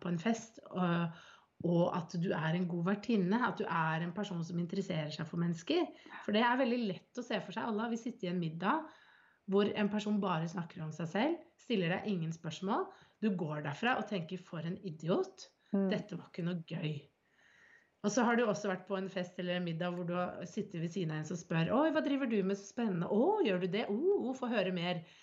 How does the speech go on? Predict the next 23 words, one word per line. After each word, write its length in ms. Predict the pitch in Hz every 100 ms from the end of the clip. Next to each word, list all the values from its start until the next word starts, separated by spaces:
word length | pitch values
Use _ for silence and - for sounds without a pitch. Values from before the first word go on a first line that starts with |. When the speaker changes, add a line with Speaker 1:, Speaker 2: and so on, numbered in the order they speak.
| - _ -
Speaker 1:
Eh, 80 |
Speaker 2:
Mm. 240 | 240 208 180
Speaker 1:
dette 320 | 254 - 190
hørtes 280 | 190 190 -
spennende 600 | - - 214 160 147 156 156
ut.» 220 | - - _ -
Speaker 2:
Ja. 60 | 285 -
Speaker 1:
Og 180 | 220 220
du 80 | 226
har 60 | 220
gått 300 | 202 - -
fra 140 | 185 180
den 160 | 170
middagen 340 | 160 156 156 165
og 80 | 170
bare 220 | 156 160
følt 320 | - 160 143
deg 140 | 165 165
som 400 | 170 170 185 -
en 160 | - 165 165
dronning, 800 | - 185 185 175 151 156 156 202 175
ikke 80 |
sant? 320 | - 226 285